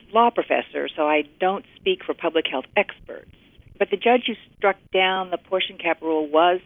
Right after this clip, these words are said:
applying the appropriate test for a valid exercise of the city health department's power. I mean, if limiting the size of cups for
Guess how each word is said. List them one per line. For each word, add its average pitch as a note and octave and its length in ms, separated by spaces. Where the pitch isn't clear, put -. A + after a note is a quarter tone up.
applying F3 720
the C#3+ 500
appropriate D#3+ 520
test D3+ 240
for C#3+ 140
a C#3 60
valid C#3+ 340
exercise C#3 560
of C3+ 80
the C3+ 160
city C#3+ 160
health C3+ 220
department's C3 500
power. C#3 460
I - 20
mean, C#3+ 160
if D#3 220
limiting G3+ 400
the F3 180
size D3+ 400
of - 160
cups - 240
for C3 80